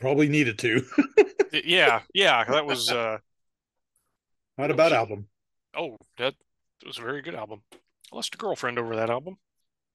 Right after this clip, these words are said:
Speaker 1: Moving on before, <laughs> unless you want
Speaker 2: Best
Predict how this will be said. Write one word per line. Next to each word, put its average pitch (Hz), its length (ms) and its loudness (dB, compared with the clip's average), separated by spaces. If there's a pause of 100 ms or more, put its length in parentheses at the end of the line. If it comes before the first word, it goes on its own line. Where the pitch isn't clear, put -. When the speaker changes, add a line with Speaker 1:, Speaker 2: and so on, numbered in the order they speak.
(600)
Speaker 1:
Moving 220 340 2
on 143 360 0
before, 143 460 0
<laughs> - 60 -12 (2250)
unless 208 240 0
you 208 80 4
want 254 140 4
Speaker 2:
Best 392 120 8